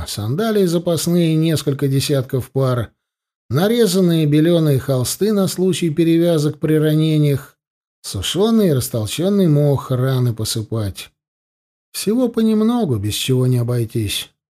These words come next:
А повозки полны. Но никогда воины не шагали так бодро, с воодушевлением на лицах. Кое-кто напевал.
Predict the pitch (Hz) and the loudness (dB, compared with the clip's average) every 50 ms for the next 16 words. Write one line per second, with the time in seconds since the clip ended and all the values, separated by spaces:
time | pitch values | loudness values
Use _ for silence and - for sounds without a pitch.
0 | _ - 101 92 92 - 104 101 98 101 101 95 - - - - - 139 139 139 | _ -10 -10 -10 -8 -8 -8 -8 -8 -8 -8 -8 -10 -12 -12 -10 -6 -4 -2 0
1 | 139 147 156 175 190 180 - - _ _ _ _ _ _ _ _ _ _ _ _ | 0 0 0 0 0 -2 -4 -8 _ _ _ _ _ _ _ _ _ _ _ _
2 | _ _ _ _ _ _ - 120 156 226 269 277 254 240 220 - 175 165 151 143 | _ _ _ _ _ _ -6 -4 -2 0 0 0 0 0 0 0 0 -2 0 2
3 | 151 185 185 165 156 160 175 180 175 165 160 151 143 135 123 - 131 127 127 147 | 2 2 4 4 4 4 4 4 4 4 2 2 2 0 0 -2 -2 -2 0 0
4 | 151 151 143 127 110 117 110 104 101 101 107 151 190 202 196 185 180 185 180 180 | 2 2 2 0 -2 -2 -4 -6 -6 -4 -2 0 0 2 2 2 2 2 2 2
5 | 175 143 - - - 127 123 120 117 110 104 - 110 110 117 135 151 160 160 156 | 0 0 -2 -2 -2 -2 -2 -2 -2 -4 -4 -4 -4 -2 0 2 2 2 2 2
6 | 151 143 135 135 131 127 131 143 143 127 135 - - 101 85 - - - - _ | 2 2 2 2 2 2 2 2 0 0 -2 -2 -6 -6 -6 -8 -12 -20 -20 _
7 | _ _ _ _ _ _ _ _ _ _ _ _ _ _ _ _ _ - 220 247 | _ _ _ _ _ _ _ _ _ _ _ _ _ _ _ _ _ 0 2 2
8 | 202 - - - 139 135 131 123 - - 113 104 95 92 82 80 76 71 - | 2 0 -2 -2 0 0 0 0 -2 -2 -4 -4 -4 -4 -6 -8 -10 -12 -14